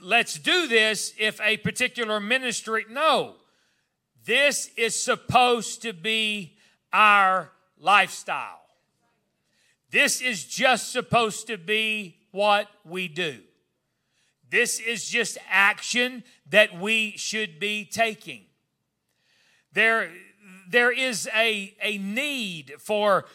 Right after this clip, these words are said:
for us to help people, and when we help people, we need to help people in a manner that preserves their dignity.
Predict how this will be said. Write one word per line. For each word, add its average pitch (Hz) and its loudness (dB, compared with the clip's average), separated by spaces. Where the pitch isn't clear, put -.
for 214 0
us 226 4
to 208 -8
help 214 2
people, 220 -2
and 202 -2
when 220 -2
we 214 -2
help 220 4
people, 214 -2
we 208 -4
need 214 -2
to 214 -4
help 226 2
people 202 0
in 208 -2
a 190 -2
manner 190 0
that 185 4
preserves 185 4
their 185 0
dignity. 143 -8